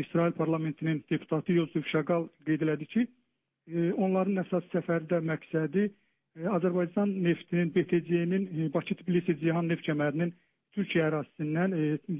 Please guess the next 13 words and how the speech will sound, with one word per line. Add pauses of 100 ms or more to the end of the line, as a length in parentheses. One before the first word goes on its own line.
(140)
İsrailin,
e, (180)
İsrailin
cənub
sərhədlərinə
qədər
uzadılması
məsələsi
müzakirə
olunub. (480)
E,
bundan
başqa,